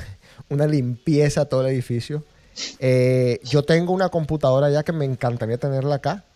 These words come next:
No, yo di-, "No, no, que se quede allá". O sea, no, no, yo veo qué hago. Eh, obviamente, como te digo, estaba en Colombia cuando todo se degeneró. Eh, en el edificio de nosotros en Brno, en la República Checa,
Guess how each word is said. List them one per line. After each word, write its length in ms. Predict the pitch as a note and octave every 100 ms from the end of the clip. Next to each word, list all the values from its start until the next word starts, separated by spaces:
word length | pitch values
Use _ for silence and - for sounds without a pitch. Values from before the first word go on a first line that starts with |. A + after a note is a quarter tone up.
| -
No, 200 | C#3 C3
yo 80 | B2
di-, 80 | C#3
"No, 280 | F3+ E3
no, 200 | D3 C#3
que 100 | A3
se 120 | C#3 B2
quede 180 | C3
allá". 240 | D3+ C#3+ D#3 - _ -
O 40 |
sea, 140 | A2+ B2+
no, 260 | A#2+ B2+ A#2+ - _ _ _
no, 200 | B2 B2+ G#2 C#3+
yo 140 | C3 D3+
veo 160 | E3+ F3
qué 80 | F3
hago. 280 | E3 A2+ - _ _ _ _ _ _
Eh, 720 | D3 C#3 C#3 C#3 C3+ C3+ B2+ - _ _ _ _ _ -
obviamente, 480 | D#3 C3+ A#2 G#2+ A2
como 160 | A2
te 80 | G#2+
digo, 140 | A#2
estaba 200 | A2 B2
en 60 | A#2+
Colombia 340 | B2 A#2+ B2
cuando 200 | A#2+ A2+
todo 280 | A2 A#2 B2
se 140 | A#2 B2
degeneró. 560 | A2+ A#2 A2 G#2+ A2 - _ _ - -
Eh, 380 | - C3 B2+ A#2+ -
en 140 | C#3+
el 80 | C#3+
edificio 420 | C#3 B2+ D3 C#3+ F3+
de 60 |
nosotros 420 | E3 - D3 D3+ D#3
en 120 | C#3+
Brno, 440 | B2+ A#2 B2 F3+
en 180 | C3+ B2
la 100 | A#2
República 520 | A#2 - B2+ C3+ C#3
Checa, 340 | B2 C#3 C3+